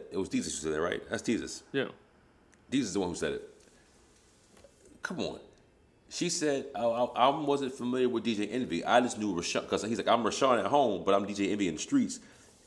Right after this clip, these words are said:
Speaker 1: And his wife was like, "Yeah, I didn't know D J Envy. I just knew Rashawn at home, or I just knew Rashawn." And old boy was like, "You know,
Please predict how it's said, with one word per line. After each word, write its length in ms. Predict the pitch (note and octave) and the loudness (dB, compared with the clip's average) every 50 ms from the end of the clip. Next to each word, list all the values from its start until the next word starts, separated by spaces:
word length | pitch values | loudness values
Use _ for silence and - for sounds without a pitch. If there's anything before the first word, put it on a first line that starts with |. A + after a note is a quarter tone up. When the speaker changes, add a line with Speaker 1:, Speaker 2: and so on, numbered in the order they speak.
| - _ | -10 _
Speaker 1:
And 220 | F#2+ F#2+ F#2 F2+ | -2 -2 0 0
his 100 | F#2+ F#2 F2 | -2 0 2
wife 160 | A2 A#2 A2+ | 2 2 2
was 80 | F#2+ F#2+ | 2 0
like, 160 | F#2+ F2 - | -2 -2 0
"Yeah, 160 | A2 G#2 - - | -2 -2 -2 2
I 140 | - A#2 D3+ | 4 4 4
didn't 220 | F3 E3 C#3 A#2 | 4 4 0 0
know 260 | A2 A#2 D#3+ F#3+ G#3+ F3+ | 2 4 4 4 2 2
D 160 | B2 A2 F2+ | 0 0 2
J 160 | F2 F2+ E2+ | 2 2 2
Envy. 360 | F2+ F2 D2+ D2 D#2+ D#2 - - - - - | 0 -2 0 -2 -2 -4 -4 -8 -18 -20 -6
I 200 | - - A2+ F3 F#3+ | 0 4 4 4 4
just 160 | D#3 - G#2+ | 2 -2 -2
knew 200 | G#2+ G#2+ G2 F#2 | 0 0 0 -2
Rashawn 320 | - - A#2+ A2 G#2+ G2+ | -2 0 2 2 2 2
at 120 | F#2 F2 F2+ | 0 -2 -2
home, 340 | C3 G3 G3+ D#3+ D#2+ - - - - | 0 0 0 0 -2 -4 -6 -12 -6
or 200 | - F2 - - | -4 -4 2 6
I 80 | G2+ B2+ | 6 8
just 120 | D3+ - - | 8 6 4
knew 100 | A2 F#2 | 0 -2
Rashawn." 360 | F2+ - - F#3 D#3 A#2 - - - - - - - - | 0 0 0 2 2 2 0 -4 -8 -14 -20 -20 -16 -8
And 160 | F2+ F2+ F#2 | -4 -2 0
old 140 | G2 G2 F#2 | 2 2 4
boy 120 | G#2 G#2 F#2+ | 6 4 4
was 120 | F2+ E2 | 4 0
like, 300 | F2 F#2 F2+ F2+ E2+ E2 | 0 0 0 0 0 -2
"You 80 | C#3 B2+ | -2 -2
know, 200 | E2+ F#2 F#2+ | -2 -2 -2